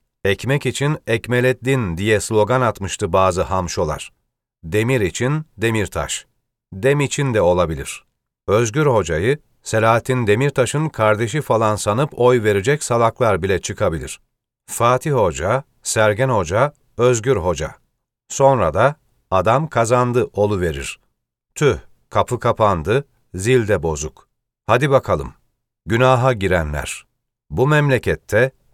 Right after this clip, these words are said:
Atatürk'ü bir filmde canlandırmak yasak ve günahtı. Peygamber Efendimiz'i oynamak gibi.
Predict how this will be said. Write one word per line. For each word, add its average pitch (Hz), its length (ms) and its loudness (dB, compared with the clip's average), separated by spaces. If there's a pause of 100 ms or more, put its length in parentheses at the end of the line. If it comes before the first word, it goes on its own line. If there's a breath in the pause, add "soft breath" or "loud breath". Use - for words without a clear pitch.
Atatürk'ü 135 680 0
bir 120 100 0
filmde 113 380 0
canlandırmak 110 840 2
yasak 110 440 0
ve 131 100 6
günahtı. 98 580 -2 (600)
Peygamber 113 460 2
Efendimiz'i 110 600 0
oynamak 107 600 0
gibi. 69 260 -6